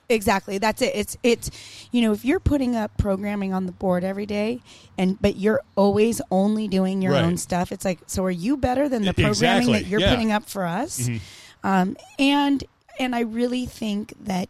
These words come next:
Speaker 1: it, y-, your, your community, your clients, just treasure it when you're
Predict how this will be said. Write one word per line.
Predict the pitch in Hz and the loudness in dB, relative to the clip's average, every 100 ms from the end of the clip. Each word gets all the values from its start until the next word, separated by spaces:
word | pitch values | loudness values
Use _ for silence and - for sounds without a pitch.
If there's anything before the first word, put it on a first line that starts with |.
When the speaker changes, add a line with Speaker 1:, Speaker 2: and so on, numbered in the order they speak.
| - | -4
Speaker 1:
it, | 196 196 196 - - _ _ | -4 -4 -6 -12 -14 _ _
y-, | 190 - - | -18 -18 -6
your, | 196 190 _ _ | -6 -6 _ _
your | 196 196 - | -10 -10 -8
community, | - 220 220 220 208 | -6 -2 -2 -2 -4
your | 190 | -6
clients, | 180 - 208 190 175 175 - | -8 -10 -8 -4 -2 -2 -4
just | - 240 - | -6 -6 -8
treasure | - - 220 208 208 202 | -12 -6 -2 0 2 2
it | 185 | 2
when | 170 185 | 2 0
you're | 185 190 196 | 2 2 2